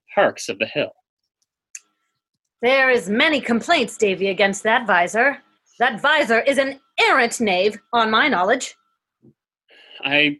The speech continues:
Speaker 1: grant your worship that he is a knave, sir, but yet, God forbid, sir, but a knave should have some countenance at his friend's request. An honest man, sir, is able to speak for himself, when a knave is not. And I have served your worship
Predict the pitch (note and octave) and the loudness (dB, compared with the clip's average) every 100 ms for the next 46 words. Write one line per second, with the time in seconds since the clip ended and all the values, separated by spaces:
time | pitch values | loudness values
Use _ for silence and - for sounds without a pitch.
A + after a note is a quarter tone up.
0 | - G3 A3 G#3 F#3+ D3 B2+ A#2+ C3+ - | -4 0 2 0 0 2 2 0 -2 -2
1 | B2+ B2 D#3 D#3+ D3+ B2 A2+ F#2 - - | -4 -2 -2 0 0 0 0 -4 -8 -10
2 | F#2 F#2+ _ - - A#3 A#3+ C4 - _ | -8 -10 _ -12 -4 0 0 -2 -4 _
3 | _ _ _ - B3 A#3 A#3 D#3 F3 C#3+ | _ _ _ -2 0 0 0 0 0 -2
4 | - A2 G#2 A2+ _ _ - F#3+ G3 A#3+ | -4 -2 -2 -4 _ _ -2 0 2 0
5 | C4 A3+ F#3 F3+ D3+ _ - - - C4+ | 0 -2 0 -2 -2 _ -14 -8 -2 0
6 | A#3 - G3 G3+ D#3 B2 D3 B2+ C3 - | 0 -2 -4 -2 -2 -2 -2 -4 -4 -4
7 | E3+ C#3 - B3+ - - - - _ _ | -2 -2 -4 -4 -4 -8 -18 -20 _ _
8 | _ - D#3+ A#3+ B3+ A#3+ - D3 C3+ C3 | _ -10 -4 -2 0 -2 0 0 0 0
9 | - C3 - D#3 - F#3+ F#3+ F3+ C3+ - | 0 0 0 -4 -2 -2 -2 -4 -6 -4
10 | F3+ D3 A#2 A2 - F#3 - - _ - | -4 -2 -4 -6 -2 -4 -4 -14 _ -20
11 | _ _ _ _ F#3+ G#3 G#3 G3+ A#3+ G#3 | _ _ _ _ -4 -2 0 0 0 0
12 | F3+ F3 F#3+ G3 C#4+ - - - _ _ | -2 -4 -2 2 0 -2 -8 -20 _ _
13 | _ _ _ _ E3 G#3 A#3+ A#3 B3 A#3 | _ _ _ _ 0 2 0 -2 0 0
14 | A3 G3+ F3 D3+ - D3+ | 0 0 2 0 0 -2